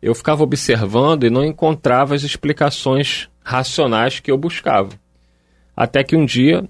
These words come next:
eu entrei num centro espírita, história longa, tô aqui resumindo. Tinha uma companheira, é, fazendo uma palestra.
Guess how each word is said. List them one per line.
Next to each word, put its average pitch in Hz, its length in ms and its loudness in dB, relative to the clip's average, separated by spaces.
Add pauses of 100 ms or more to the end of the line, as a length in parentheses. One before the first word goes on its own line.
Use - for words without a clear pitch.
(220)
eu 117 200 4
entrei 117 260 4
num 117 120 2
centro 127 300 0
espírita, 151 580 0
história 104 380 0
longa, 123 320 2
tô - 120 -4
aqui 110 160 -2
resumindo. 123 580 2 (680)
Tinha - 140 -2
uma 110 120 2
companheira, 113 800 2
é, 101 180 0
fazendo 101 320 0
uma 101 160 0
palestra. 123 760 2